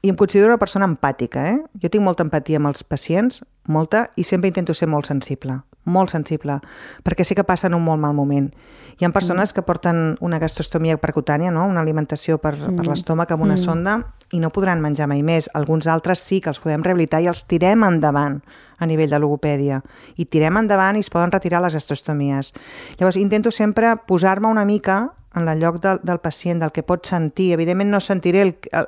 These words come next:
Speaker 1: el que, el que passa a ell, no? Però sempre intento. I per mi això és superimportant, l'empatia amb el pacient,
Speaker 2: L'empatia.
Speaker 1: no? Sí, sentir una mica el que pot... que et puguis posar en el seu, en el seu lloc i tractar-lo sempre amb el màxim respecte i apropament possible.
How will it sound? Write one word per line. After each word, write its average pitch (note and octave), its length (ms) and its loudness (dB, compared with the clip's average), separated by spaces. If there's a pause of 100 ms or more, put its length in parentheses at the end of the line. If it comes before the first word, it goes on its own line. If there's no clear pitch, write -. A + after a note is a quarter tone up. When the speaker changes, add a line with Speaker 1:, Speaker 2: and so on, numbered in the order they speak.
Speaker 1:
el E3+ 120 -4
que, D#3+ 560 -2
el - 140 -8
que E3 100 -6
passa F3 280 -2
a E3 40 2
ell, E3+ 280 4
no? G#3 240 0 (480)
Però F3 160 0
sempre F#3 300 2
intento. D3 600 -2 (300)
I - 60 0
per F3 120 2
mi F#3 80 2
això F#3+ 140 0
és - 200 -8
superimportant, D#3 840 0
l'empatia E3 460 0
amb D#3+ 120 2
el D3+ 80 0
pacient, D#3 420 0
Speaker 2:
L'empatia. F3 360 2
Speaker 1:
no? A#3 40 -4
Sí, D3+ 360 -2 (240)
sentir E3 420 -2
una F3+ 140 0
mica F3+ 400 2
el E3 80 0
que E3+ 120 -2
pot... F3 360 0 (640)
que - 80 -8
et - 80 -8
puguis F#3+ 220 2
posar F#3+ 180 4
en F#3+ 60 4
el F#3 40 4
seu, F3 180 0 (100)
en E3+ 100 4
el E3 140 4
seu F#3 200 4
lloc F3+ 380 4 (100)
i F3 120 0
tractar-lo E3+ 680 -2
sempre F3 480 0 (840)
amb D#3+ 220 2
el D#3 100 4
màxim D#3+ 360 2
respecte F3+ 600 0
i G3 60 4
apropament D3+ 540 2
possible. C#3+ 460 -4